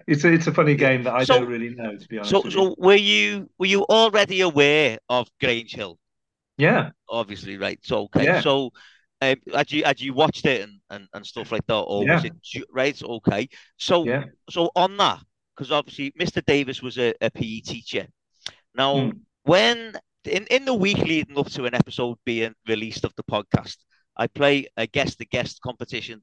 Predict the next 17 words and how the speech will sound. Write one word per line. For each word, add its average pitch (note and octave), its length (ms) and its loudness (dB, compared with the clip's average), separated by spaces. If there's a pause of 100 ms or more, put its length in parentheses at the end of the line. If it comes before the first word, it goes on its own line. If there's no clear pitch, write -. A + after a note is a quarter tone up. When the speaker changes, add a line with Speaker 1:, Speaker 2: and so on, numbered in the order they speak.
(140)
Speaker 2:
on G#2+ 120 -10
social G#2+ 380 -10
media, G2 400 -14 (460)
and D3 100 -6
the - 60 0
Speaker 1:
Mm-hmm. C#3+ 100 -4
Speaker 2:
first G3+ 300 2
person D#3+ 400 0
that C3+ 240 -4
guesses B2 360 -6
who A#2 140 -10
the G#2 120 -12
guest A2 280 -6
is G#2 80 -20
going G#2 260 -6
to G2+ 220 -10
be F#2+ 240 -4